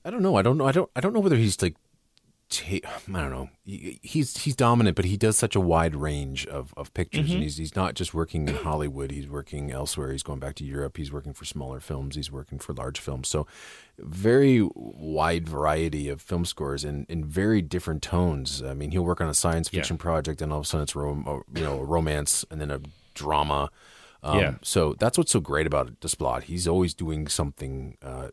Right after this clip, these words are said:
Speaker 1: different. And again, I think that he has, uh, the freedom to do that sort of thing. He's, can, he can pick and choose and, and do what he wants to do. And I think that,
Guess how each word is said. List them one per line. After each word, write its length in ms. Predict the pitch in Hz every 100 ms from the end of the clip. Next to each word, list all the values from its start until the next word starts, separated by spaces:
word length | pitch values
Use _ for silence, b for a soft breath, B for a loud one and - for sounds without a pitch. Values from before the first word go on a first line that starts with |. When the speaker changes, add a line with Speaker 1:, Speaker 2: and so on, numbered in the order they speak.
| 78 -
Speaker 1:
different. 540 | 92 - 69 62 - b b b -
And 200 | 85 82
again, 300 | 78 85 76
I 100 | 73
think 260 | - 85 -
that 180 | 73 73
he 180 | 78
has, 400 | 73 76 73 - b b b b b
uh, 200 | 76 67
the 80 | 65
freedom 360 | - 92 87 80
to 100 | -
do 200 | 76 85
that 180 | 73 69
sort 220 | - 71
of 80 | 65
thing. 320 | - 65 65
He's, 480 | 71 71 69 - - -
can, 140 | - 73
he 80 | -
can 100 | 69
pick 220 | - -
and 100 | 78
choose 420 | - 76 76 69
and, 160 | 69 -
and 160 | 73
do 140 | 80 71
what 80 | 69
he 60 |
wants 280 | 71 78 -
to 80 | 71
do. 180 | 71 71
And 140 | 76 B B B
I 100 | 92
think 260 | - 110 98
that, 340 | 95 87 -